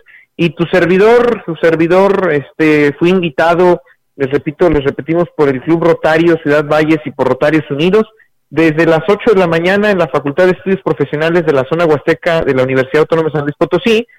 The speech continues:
a este premio al liderazgo. Bueno, pues se trata, mm, inmerecidamente de que relatemos un poco de nuestra trayectoria de vida, un poco de nuestra,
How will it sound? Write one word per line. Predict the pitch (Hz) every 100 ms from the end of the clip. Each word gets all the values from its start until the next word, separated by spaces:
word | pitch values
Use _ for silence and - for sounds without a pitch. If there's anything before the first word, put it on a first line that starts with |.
| _ _
a | -
este | 165 190
premio | 185 185 185
al | 175
liderazgo. | 170 185 247 262 208 196
Bueno, | 190 226 202
pues | 190
se | 185
trata, | 170 208 208 214 208 208 - _ _
mm, | - 143 147 147 143 143 143 135 - _ _ _ _ _ _ -
inmerecidamente | 156 165 160 151 202 202 185 202 202 196 190 185
de | 156
que | 151 151
relatemos | 147 151 147 - 180 196 190 - _ - _
un | 160 180
poco | 196 190 196
de | 170
nuestra | 151 - 147
trayectoria | - 139 135 - 175 180
de | 160
vida, | 147 185 165 180 190
un | 165
poco | 156 170 170
de | 147
nuestra, | 135 127 135 127 123 117